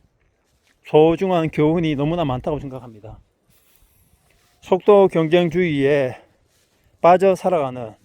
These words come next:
속도 경쟁주의에 중독돼 살아가는 우리에게 정말 필요한 것은 거북이와 달팽이와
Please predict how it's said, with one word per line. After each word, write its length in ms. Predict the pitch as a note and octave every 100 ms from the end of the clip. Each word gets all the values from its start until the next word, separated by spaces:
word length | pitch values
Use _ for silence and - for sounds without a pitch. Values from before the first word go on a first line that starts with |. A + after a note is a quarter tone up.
| _ _ _
속도 360 | - F3+ G3+ E3
경쟁주의에 640 | D#3 D3+ F3+ F3 F3+ D#3
중독돼 480 | - F#3 F3+ D3+ D3+
살아가는 540 | - F3 C#3+ C3+ D#3+
우리에게 640 | D#3 C#3 E3 D#3 A#2+ A#2+ - _ _
정말 340 | - D#3+ F3+ F3+
필요한 380 | - G3 F3
것은 360 | C3+ C3 C3 A2+ - _ _ _ _ _ _ _ _ _ _ _
거북이와 640 | F#3 F3 D3+ C3 A#2 A2+ - _ _
달팽이와 640 | D3+ D3+ E3+ D3+ B2 A2+